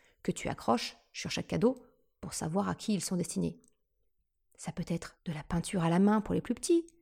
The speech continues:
et en grandissant, tu peux faire un atelier de tampons, de coloriage, découpage, coller des gommettes, des paillettes. Bref,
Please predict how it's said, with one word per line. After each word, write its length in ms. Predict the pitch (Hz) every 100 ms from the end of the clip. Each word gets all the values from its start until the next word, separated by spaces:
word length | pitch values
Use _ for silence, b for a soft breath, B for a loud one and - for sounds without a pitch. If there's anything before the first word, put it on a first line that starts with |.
| b b b -
et 120 | 247
en 80 | 220
grandissant, 640 | 175 175 170 - 190 196 b b b b
tu 140 | - -
peux 120 | 185
faire 280 | - 196 175
un 80 |
atelier 280 | 170 180 175
de 100 | 165
tampons, 640 | 165 240 254 269 254 254 254
de 120 | 160 165
coloriage, 760 | - 190 226 220 175 180 170
découpage, 760 | 165 170 262 - 185 190 196 -
coller 180 | 185
des 120 | 170 185
gommettes, 440 | 269 214 202 -
des 100 | -
paillettes. 420 | - 233 226 - b b b b b -
Bref, 320 | 220 226 -